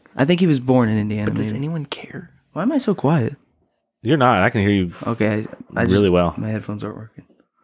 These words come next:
Speaker 3: Well, turn your headphones up.
Speaker 2: Anyway, we're
Speaker 3: Anyway.
Speaker 2: glad we're,
Speaker 3: <laughs>
Speaker 2: we're glad we're
Speaker 3: Producing
Speaker 2: back.
Speaker 3: on the fly.
Speaker 2: <laughs>
Speaker 3: So, uh, yeah, how's everybody's week going? Just a little catch up. We have, uh, Romans seven today, which is not gonna take a ton of time to get through. So
Speaker 2: Yeah.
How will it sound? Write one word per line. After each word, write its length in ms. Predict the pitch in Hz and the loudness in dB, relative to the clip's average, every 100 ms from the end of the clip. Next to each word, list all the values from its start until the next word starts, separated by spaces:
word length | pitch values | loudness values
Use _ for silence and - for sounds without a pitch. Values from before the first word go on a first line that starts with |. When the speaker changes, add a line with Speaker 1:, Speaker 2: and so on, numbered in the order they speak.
| _ _ | _ _
Speaker 3:
Well, 80 | 98 | -4
turn 140 | 131 131 | 0 2
your 60 | |
headphones 320 | 139 135 104 90 | 0 -2 -4 -6
up. 160 | - _ _ _ _ _ - | -10 _ _ _ _ _ -4
Speaker 2:
Anyway, 340 | 302 190 165 | -2 0 0
we're 180 | 220 190 | -2 -4
Speaker 3:
Anyway. 420 | 131 151 147 156 | 0 0 2 2
Speaker 2:
glad 80 | 160 | 0
we're, 160 | 170 180 | 0 0
Speaker 3:
<laughs> 120 | - 254 | 0 -2
Speaker 2:
we're 160 | 165 165 | -2 -4
glad 200 | 160 160 | 0 2
we're 60 | |
Speaker 3:
Producing 220 | 160 170 135 | 2 2 2
Speaker 2:
back. 140 | 143 | 0
Speaker 3:
on 60 | 123 | 0
the 40 | |
fly. 440 | 120 117 107 107 - 254 - 233 - 185 - - | 0 2 4 2 0 -2 0 -4 -2 -4 -4 -10
Speaker 2:
<laughs> 40 | - - - - | -10 -18 -20 -14
Speaker 3:
So, 300 | - 156 151 | 0 2 4
uh, 560 | 147 139 139 135 135 131 - | 4 4 4 2 0 -4 -8
yeah, 240 | 143 233 | -6 -4
how's 160 | 165 160 | -4 -4
everybody's 280 | 175 185 156 | 0 0 2
week 220 | 156 214 | 0 2
going? 340 | 156 120 101 | 2 2 0
Just 280 | 107 110 - | -4 -10 -10
a 20 | |
little 160 | 131 127 | -4 -4
catch 300 | - 156 175 | -2 -4 0
up. 200 | 127 101 | -2 0
We 120 | 113 | -2
have, 240 | 113 120 113 | 0 0 -2
uh, 120 | 110 | -2
Romans 320 | 120 135 123 | 0 -2 -4
seven 460 | - 151 151 139 123 | 0 2 2 -2 -4
today, 380 | 135 120 123 | 0 2 4
which 200 | 131 117 | 2 0
is 160 | 110 101 | -4 -6
not 400 | 113 120 127 - _ _ _ _ _ 143 | -2 0 0 -4 _ _ _ _ _ -4
gonna 240 | 190 175 | 0 0
take 240 | - 156 | 2 0
a 60 | 123 | 0
ton 320 | - - 233 | -4 0 2
of 140 | 147 - | 2 2
time 260 | 131 113 | 2 2
to 80 | 107 | 0
get 240 | 107 95 | 0 -2
through. 280 | 120 120 170 | 0 0 0
So 500 | 180 - 104 104 104 | -4 0 2 2 0
Speaker 2:
Yeah. 160 | - | -8